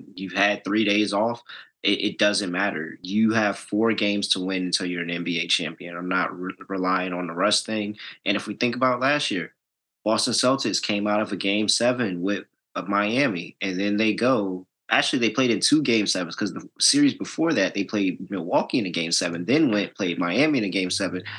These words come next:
then went cross country to go play the Warriors and blew them out the building in game one. So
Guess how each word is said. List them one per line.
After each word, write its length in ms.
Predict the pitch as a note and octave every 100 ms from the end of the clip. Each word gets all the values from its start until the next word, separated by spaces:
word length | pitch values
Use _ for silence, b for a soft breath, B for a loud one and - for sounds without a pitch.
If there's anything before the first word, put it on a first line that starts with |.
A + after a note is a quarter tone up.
| B -
then 260 | A2 D#3+ D3+
went 200 | A#2+ A#2+
cross 240 | A2+ G#2+
country 340 | A#2 G#2+ -
to 60 | F#2+
go 120 | G2+
play 180 | - G2
the 40 |
Warriors 560 | F2+ G#2 A2+ G2 F#2+ F#2+
and 240 | - G2+ F#2
blew 200 | A2 A2
them 160 | G2
out 180 | G2 -
the 60 | F2+
building 380 | G#2 F#2+ F2+
in 100 | F2+
game 280 | F2+ F2+ E2+
one. 240 | F#2 F#2 -
So 400 | - G2 F2+